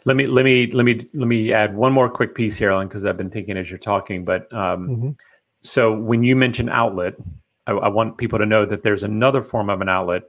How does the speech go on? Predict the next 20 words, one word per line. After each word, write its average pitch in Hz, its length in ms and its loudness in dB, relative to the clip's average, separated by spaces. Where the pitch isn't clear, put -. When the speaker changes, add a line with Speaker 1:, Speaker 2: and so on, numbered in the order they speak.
Speaker 1:
that 110 160 -6
can 101 200 -8
be 95 120 -6
really 98 220 -6
beneficial 95 480 -8
for - 120 -14
many 92 200 -6
of 87 100 -10
you. 90 180 -6
Speaker 2:
Mm, 117 120 -4
Speaker 1:
For 92 160 0
Speaker 2:
sure. 90 120 -2
Speaker 1:
an 107 60 2
outdoor, 101 640 0
Speaker 2:
Mm-hmm. - 40 -8
Speaker 1:
uh, 95 360 0
they 101 220 2
have 101 440 0
extension 123 580 -2
cords 98 680 0